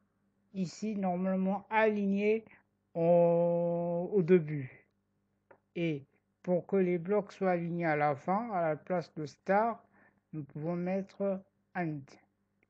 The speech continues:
Voilà. Là, les blocs sont alignés, euh, à la fin. Et si nous voulons que nos blocs soient centrés,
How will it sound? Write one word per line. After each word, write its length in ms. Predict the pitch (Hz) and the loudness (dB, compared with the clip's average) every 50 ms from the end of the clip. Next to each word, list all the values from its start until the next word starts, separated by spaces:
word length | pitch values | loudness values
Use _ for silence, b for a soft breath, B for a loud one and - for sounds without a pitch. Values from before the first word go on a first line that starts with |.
| _ | _
Voilà. 360 | - 156 156 151 147 131 127 - - _ _ _ _ _ _ _ - | -6 -4 -2 -2 -2 -2 -6 -8 -16 _ _ _ _ _ _ _ -4
Là, 180 | 160 160 170 | 0 2 2
les 140 | 170 165 160 | 2 2 -2
blocs 320 | 156 - 196 202 196 202 | -2 -2 0 0 -2 -2
sont 260 | - - - 160 139 - | -6 -8 -6 -6 -2 0
alignés, 600 | 160 156 156 165 170 180 180 185 190 208 214 220 - B B B B B B B B - | 0 0 0 0 0 0 0 2 2 2 2 0 -2 B B B B B B B B -2
euh, 2000 | 175 165 170 165 165 160 156 156 156 156 151 151 151 151 151 147 156 151 151 151 151 151 151 151 147 147 147 147 147 151 147 147 147 147 147 147 151 151 151 151 - - - | 0 2 4 4 4 4 4 2 2 2 2 0 0 0 0 -2 -2 -2 -2 -2 -2 -4 -4 -4 -4 -4 -4 -6 -6 -6 -6 -8 -8 -8 -8 -8 -8 -8 -8 -8 -10 -10 -10
à 160 | 196 180 170 | -6 -2 0
la 160 | 170 170 160 | 0 0 0
fin. 320 | - - - 156 139 131 - _ _ _ _ _ _ _ _ _ _ _ _ _ _ _ _ _ _ _ _ _ _ _ _ _ _ - - _ _ _ _ _ _ _ _ | -2 -2 -4 -4 -4 -6 -10 _ _ _ _ _ _ _ _ _ _ _ _ _ _ _ _ _ _ _ _ _ _ _ _ _ _ -20 -20 _ _ _ _ _ _ _ _
Et 300 | - 175 165 170 156 147 - _ _ _ _ _ _ _ _ _ | -4 -2 -2 -2 -2 -6 -10 _ _ _ _ _ _ _ _ _
si 260 | - - - - 214 | -20 -12 -6 -4 -2
nous 160 | 214 214 208 | -2 0 0
voulons 320 | 190 185 190 196 202 202 190 | 0 0 2 2 2 2 0
que 140 | 196 - 180 | 0 -2 -2
nos 280 | 175 175 170 170 165 | -2 -2 -2 -2 -4
blocs 480 | 156 151 156 170 190 196 180 156 - - - - _ | -4 -4 -2 2 4 4 4 2 0 -6 -20 -20 _
soient 560 | _ - - - - 175 165 151 135 - - _ _ _ | _ -20 -14 -6 -2 0 0 0 0 -2 -8 _ _ _
centrés, 880 | - - - - - 165 160 151 - - - - 180 190 214 262 - | -20 -20 -18 -12 -8 -6 -6 -6 -8 -8 -4 0 0 0 0 -2 -4